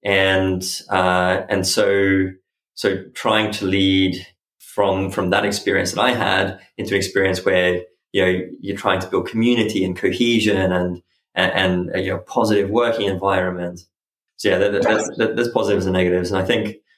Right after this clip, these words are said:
I think every C E O out there will, will kind of identify,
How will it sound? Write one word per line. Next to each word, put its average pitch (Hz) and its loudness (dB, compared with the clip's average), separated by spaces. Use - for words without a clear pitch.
I 113 -2
think 110 2
every 95 0
C 95 0
E 90 2
O 90 2
out 92 0
there 92 2
will, 90 -4
will - -16
kind 110 -2
of - 0
identify, 101 0